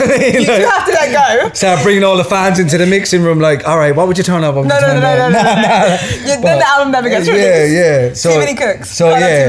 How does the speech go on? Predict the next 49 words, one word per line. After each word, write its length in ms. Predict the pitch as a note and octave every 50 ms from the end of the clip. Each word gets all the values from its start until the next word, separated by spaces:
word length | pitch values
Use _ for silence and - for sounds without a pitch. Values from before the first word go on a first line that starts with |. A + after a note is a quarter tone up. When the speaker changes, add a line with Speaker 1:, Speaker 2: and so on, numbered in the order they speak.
| A#2 A2+
Speaker 2:
too 60 | G#2+ A2
many 140 | G#2 F#2+
cooks. 220 | - - - A#2+ -
Speaker 1:
So 160 | - D#3+ D3+
there's, 260 | C#3+ D3 D3 C3 A#2 -
there's 280 | C3+ C#3+ C#3 C3 A#2+
that. 420 | D3+ D#3+ D3+ C#3 A#2+ G#2 G2 - -
Um, 500 | B2 B2 A#2+ A#2 A2+ G#2+ G#2+ G#2 G2+ F#2+ - _ _ _ - -
so 100 | - B2+
then 140 | A#2+ B2 B2
that 160 | C3+ C#3 B2
was 80 | B2 -
part 280 | - C#3+ C#3 B2 F#2+ G2
of 80 | F#2+
the 40 | -
process 420 | B2 B2 A#2+ A#2+ A2 A#2 G#2+ F2+ G#2
of 80 | G2
kinda 220 | F#2 - G#2+ G2+ G2
going 240 | F2+ G#2 G#2 G2+ F#2+
back 200 | G#2 G#2 G2 A2
in 100 | G#2+ G2
on 100 | F#2+ G2+
Lonely 220 | G#2 G#2 G2 G2 F#2+
Out 100 | F#2 F#2
of 80 | F2+
Brave. 320 | F2+ G#2 G#2+ G#2 G2+ G2 F2
And 80 | F2
the 40 | - G#3 D3
Speaker 2:
Mm. 40 | G#2 G#2+ G#2
Speaker 1:
reason 320 | F#2+ F#2 G2 F#2+ F#2 - -
I 60 | F#2+
went 220 | F#2+ G2+ G2+ F#2+
back 240 | F2+ G2 G2 F#2 - B2+
in 80 | A#2+ A2+
on 100 | G#2+ G#2
Lonely 200 | G2+ G2+ G2 G2
Out 100 | F#2+ F#2 F#2
of 60 | F2
Brave 240 | G2 G2 G2 F#2+ F#2 F2+ F#2
is 60 | F2+
because 480 | F#2 G2+ F2 - G2+ F#2+ F2+ F2 E2+ - _ _ _ _ _ _ _ -
I've 120 | G2 F#2
been 140 | E2+ G#2+ G2+
independent 640 | F#2 G#2 G#2 F#2+ F2+ - A2 A2 G#2+ G2+ F#2+ F2+ -
since 200 | G2+ F#2+ F2+ E2+
two 180 | - G2+ F#2+
thousand 320 | F2 G2 F#2+ F#2+ F2 F2+ F#2
and 100 | F2+ E2+
sixteen. 600 | - G2 F2+ E2+ _ F#2 F2+ F2 E2+ E2 F2